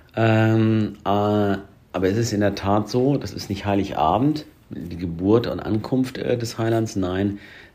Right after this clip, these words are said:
natürlich der Tod. Und damit sozusagen, wenn man das so nimmt, die,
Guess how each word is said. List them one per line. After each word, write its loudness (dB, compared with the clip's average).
natürlich -6
der -8
Tod. -10
Und -4
damit 2
sozusagen, -4
wenn -2
man -4
das -8
so -4
nimmt, -4
die, -4